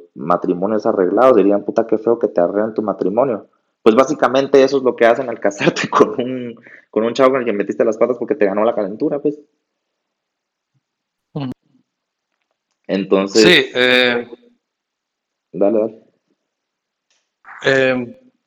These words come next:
Speaker 2: Bueno, pero digamos, voy a ser el, el, el abogado del diablo aquí. Uno nunca sabe el futuro. O sea, yo n-,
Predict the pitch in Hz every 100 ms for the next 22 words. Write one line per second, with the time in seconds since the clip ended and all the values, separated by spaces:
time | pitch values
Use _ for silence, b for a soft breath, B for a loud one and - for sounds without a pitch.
0 | _ _ _ _ _ - 147 175 156 147
1 | 147 135 135 131 110 - _ 131 135 135
2 | 135 131 113 113 _ 120 117 113 113 117
3 | 117 110 107 117 123 113 117 120 120 120
4 | 117 b _ _ _ _ _ _ _ _
5 | _ _ _ _ _ _ _ - _ -
6 | - _ _ 147 156 170 151 143 127 127
7 | 120 - 113 123 110 - - - 120 120
8 | 127 143